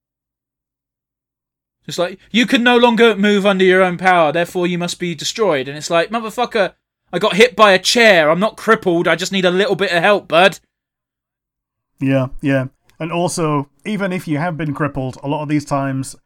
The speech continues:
Speaker 2: they have ways to get around that. Like Nappa, for instance. Just stick him in a healing pod, he'll be fine. But Vegeta's like, "Nah, I gotta show how evil I am."
Speaker 1: To be fair,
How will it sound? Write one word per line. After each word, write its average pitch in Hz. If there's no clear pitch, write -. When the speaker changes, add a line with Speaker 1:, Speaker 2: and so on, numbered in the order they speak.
Speaker 2:
they 135
have 147
ways 143
to 143
get 143
around 156
that. 113
Like 180
Nappa, 233
for 139
instance. 113
Just 190
stick -
him 190
in 180
a 165
healing 175
pod, 127
he'll 123
be 135
fine. 139
But 131
Vegeta's 143
like, 135
"Nah, 185
I 143
gotta 151
show 170
how 156
evil 165
I 135
am." 123
Speaker 1:
To 262
be 277
fair, 190